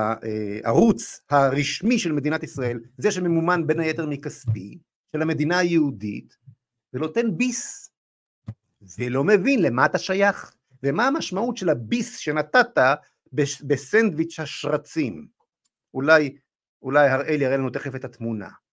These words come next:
אם, אם, אם ישים את זה. ועכשיו, כשאתה אוכל, כשאתה לא מבין מה הבעיה ב-, ב-, ל-, בלתת ביס בסנדוויץ' של שרצים, בערוץ ממלכתי,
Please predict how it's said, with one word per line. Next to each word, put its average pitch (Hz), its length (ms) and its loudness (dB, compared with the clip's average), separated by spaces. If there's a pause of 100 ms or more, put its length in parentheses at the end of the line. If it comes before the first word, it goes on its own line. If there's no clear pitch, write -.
(240)
אם, 104 100 -14
אם, 104 240 -14 (100)
אם 113 120 -8
ישים 104 320 -10
את 92 60 -12
זה. 101 80 -10
ועכשיו, 170 220 -2 (100)
כשאתה 160 240 0
אוכל, 214 300 2 (160)
כשאתה 180 220 4
לא 262 100 4
מבין 214 240 2
מה 214 120 4
הבעיה 170 520 4 (460)
ב-, 139 400 0
ב-, 123 60 0
ל-, 131 300 0
בלתת 127 400 0
ביס 185 320 -6
בסנדוויץ' 175 640 -2
של 147 200 -6
שרצים, 139 720 -2 (380)
בערוץ 170 520 2
ממלכתי, 147 720 -2